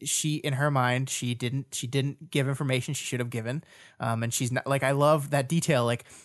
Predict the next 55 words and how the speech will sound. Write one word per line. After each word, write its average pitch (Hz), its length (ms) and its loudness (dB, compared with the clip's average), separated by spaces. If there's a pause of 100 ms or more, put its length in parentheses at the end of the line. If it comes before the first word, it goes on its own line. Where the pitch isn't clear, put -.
(200)
"I 139 120 2
didn't 160 160 4
wanna 160 160 4
call 156 160 4
it 143 80 2
the 139 80 2
wretch 135 260 2
this - 140 -2
time. 104 280 -6
I 120 60 -4
called 131 240 0
it 135 60 -4
my 123 140 0
force 131 280 0
field 113 220 -8
this 117 140 -10
time 113 240 -4
because 120 240 -6
it's - 140 -8
mine. 110 600 -2 (280)
It's - 140 -6
not 127 360 0
this, 139 280 0
this - 400 0 (360)
other 143 240 4
entity 135 420 2
that 123 100 0
I've 120 200 2
created 123 640 0
to - 100 -2
kind 123 240 -2
of 120 140 -8
push - 240 -4
off 123 320 4
my, 113 260 2 (300)
my 120 140 0
issues, 117 720 -2
um, 90 400 -6 (280)
my, 123 300 -4
my, 120 240 -2 (140)
how 127 200 2
I 127 100 2
deal 127 360 2
with 120 220 -2
this, - 220 -4
this - 320 -6
thing 120 260 0
that 110 120 -2
reminds 113 400 -2
me 113 140 -4
of 113 160 -2
some 120 140 -4
of 113 40 -2
the 113 60 -2
most, 117 200 -6